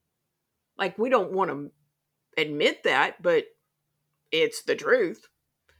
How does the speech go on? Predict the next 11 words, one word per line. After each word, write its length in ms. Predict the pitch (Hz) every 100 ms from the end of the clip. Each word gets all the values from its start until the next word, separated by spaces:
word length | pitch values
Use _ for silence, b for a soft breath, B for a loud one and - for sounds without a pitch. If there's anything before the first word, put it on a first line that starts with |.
| _ _ - - - -
And 300 | 180 180 185
some 260 | - 233 302
people 340 | 320 262 254
manipulate 800 | 226 208 208 208 220 214 208 208 _ _ _ _ _ _ _ _
by 140 | 175 170
lying. 580 | 170 180 320 233 - - _ _ _ _ _ _ -
I 120 | 240
remember 580 | 220 180 180 202 226 220
back 280 | 196 196 220
in 120 | 196
seminary, 800 | - 165 151 147 135 139 151